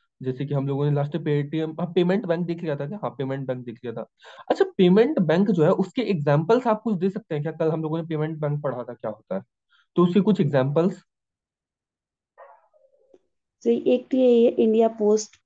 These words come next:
Speaker 2: पेमेंट बैंक और एयरटेल पेमेंट बैंक है, Jio पेमेंट बैंक है।
Speaker 1: अच्छा, इंडिया पोस्ट पेमेंट बैंक जो है, ये उसका पार्ट है या अलग है?
Speaker 2: ये उसका पार्ट है, I think।
Speaker 1: I think नहीं है।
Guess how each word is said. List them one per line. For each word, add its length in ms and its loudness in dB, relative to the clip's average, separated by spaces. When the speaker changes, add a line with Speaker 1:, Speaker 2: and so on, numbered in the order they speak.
Speaker 2:
पेमेंट 360 -2
बैंक 280 -2
और 280 0
एयरटेल 420 2
पेमेंट 460 -2
बैंक 240 -10
है, 220 -6
Jio 460 -2
पेमेंट 400 -4
बैंक 320 -10
है। 120 -16
Speaker 1:
अच्छा, 340 -2
इंडिया 340 4
पोस्ट 380 -2
पेमेंट 440 0
बैंक 320 -4
जो 160 -6
है, 320 -8
ये 60 -4
उसका 260 0
पार्ट 340 -2
है 140 -2
या 100 -4
अलग 320 -2
है? 120 -10
Speaker 2:
ये 240 -4
उसका 240 -2
पार्ट 380 -2
है, 220 -4
I 40 -18
think। 220 -4
Speaker 1:
I 220 -10
think 200 -4
नहीं 260 0
है। 240 -8